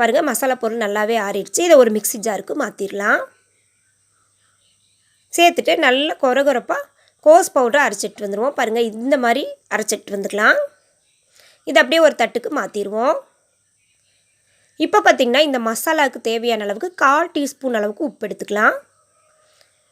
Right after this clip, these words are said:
நம்ம ஏற்கனவே கத்திரிக்காய்க்கு உப்பு சேர்த்துட்டோம், அதனால இந்த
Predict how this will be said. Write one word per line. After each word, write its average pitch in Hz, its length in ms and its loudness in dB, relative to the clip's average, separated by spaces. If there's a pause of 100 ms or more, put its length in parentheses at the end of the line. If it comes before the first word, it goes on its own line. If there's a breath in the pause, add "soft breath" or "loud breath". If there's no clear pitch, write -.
(300)
நம்ம 294 220 2
ஏற்கனவே 302 300 2 (100)
கத்திரிக்காய்க்கு 247 580 -6
உப்பு 247 220 -10
சேர்த்துட்டோம், 226 460 -6
அதனால 277 280 2
இந்த 294 100 0